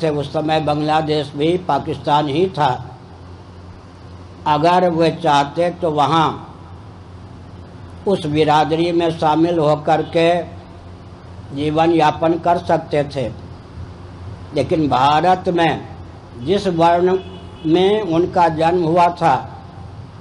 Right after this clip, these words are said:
उसी वर्ण के मनुष्य नागरिक होकर बा-, रहने के लिए आए या नहीं?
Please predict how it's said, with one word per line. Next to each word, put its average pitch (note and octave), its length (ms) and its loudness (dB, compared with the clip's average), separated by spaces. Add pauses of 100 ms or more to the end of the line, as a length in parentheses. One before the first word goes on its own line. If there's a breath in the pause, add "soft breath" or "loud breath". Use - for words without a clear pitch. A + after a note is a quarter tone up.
(280)
उसी D#3+ 320 2
वर्ण E3+ 400 2
के F#3 520 4
मनुष्य F3+ 720 2 (400)
नागरिक D3 680 2
होकर D#3 480 2
बा-, D#3 380 0 (1080)
रहने D3 360 2
के F3+ 160 0
लिए F3 140 4
आए E3+ 320 4
या F#3+ 140 6
नहीं? E3 260 0